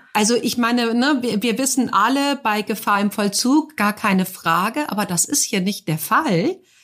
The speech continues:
Ja, also es geht ja nie um meine Lösung, es geht immer um die Lösung meines Gegenübers. Ne? Also von daher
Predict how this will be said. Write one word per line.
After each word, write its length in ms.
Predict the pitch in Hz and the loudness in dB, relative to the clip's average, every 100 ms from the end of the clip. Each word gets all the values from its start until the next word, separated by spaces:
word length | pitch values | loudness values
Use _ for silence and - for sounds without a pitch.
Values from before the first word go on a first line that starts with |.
| _ - | _ -4
Ja, 320 | 190 208 277 - - - | 0 2 2 -4 -20 -8
also 680 | 214 214 214 214 214 214 214 - - | -4 0 0 2 2 2 0 -6 -4
es 240 | 208 - | -2 0
geht 240 | 254 269 | 0 -2
ja 120 | 262 226 | -2 0
nie 560 | 220 277 349 370 349 _ - | 2 4 4 2 -4 _ 0
um 300 | 233 220 - | 2 2 2
meine 560 | 202 214 196 208 233 254 | 2 4 2 2 2 2
Lösung, 640 | 247 269 294 285 294 285 | 0 0 0 0 0 0
es 200 | 196 - | -2 -2
geht 260 | 233 220 - | -4 -6 -6
immer 520 | 226 262 285 302 294 - | 0 2 2 2 -2 -2
um 180 | 226 | -2
die 120 | 220 208 | 0 0
Lösung 540 | 220 247 240 214 202 | 0 0 0 0 2
meines 340 | 190 175 170 | 2 2 0
Gegenübers. 1080 | 165 165 160 220 240 160 95 - - - - _ _ _ | -2 -2 -2 0 -2 -4 -8 -6 -4 -4 -10 _ _ _
Ne? 360 | 196 208 240 247 - - | 0 2 2 0 -6 -6
Also 340 | 185 175 190 | -4 -2 -2
von 200 | 185 190 | 0 0
daher 440 | 202 214 220 214 | 0 0 0 -2